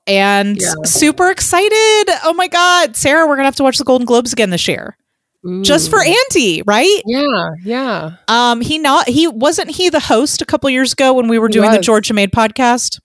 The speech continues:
Speaker 2: Yeah, him and, um, S-,
Speaker 1: Sandra Oh.
Speaker 2: Yeah, Sandra Oh. Okay,
Speaker 1: Yeah.
Speaker 2: yeah, yeah. I was about to say that, but I was like, "That can't be right." Yes.
Speaker 1: Um, so yeah, super excited for Andy. Well deserved. I'm just a, a little bit like,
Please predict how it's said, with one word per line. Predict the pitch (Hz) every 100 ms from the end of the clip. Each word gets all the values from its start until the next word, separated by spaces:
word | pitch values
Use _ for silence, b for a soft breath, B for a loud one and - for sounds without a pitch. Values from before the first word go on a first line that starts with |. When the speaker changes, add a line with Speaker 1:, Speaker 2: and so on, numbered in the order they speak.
| -
Speaker 2:
Yeah, | 202 208
him | 185 180 196
and, | 208 202
um, | 170 175 165 160 160
S-, | - - - - - - _ -
Speaker 1:
Sandra | - - 233 226 247 196
Oh. | 170 73 - _ _ _
Speaker 2:
Yeah, | 185
Sandra | 170 175 170 143
Oh. | 143 -
Okay, | 151 220
Speaker 1:
Yeah. | 208 143
Speaker 2:
yeah, | 127 127
yeah. | 165 _ _ _ -
I |
was | 190
about | 233
to | 233
say | 214 196
that, | 180 151
but | 165
I |
was | 156
like, | 160 165
"That | 175
can't | 180
be | 156
right." | 147 127 127 - B B B -
Yes. | 202
Speaker 1:
Um, | 233 233 220 214 202 _
so | - -
yeah, | 254 240 151
super | - 285 339
excited | 359 - 277 269
for | 311
Andy. | 202 208 208 220 208 208 -
Well | 190 214
deserved. | 254 214 185 180 180 - -
I'm | 233 262 269 _ _ _ _ _ - - _ _ _ _ _ _
just | - 330 339 -
a, | 320 240 262
a |
little | 262 254 262
bit | 262 -
like, | 233 220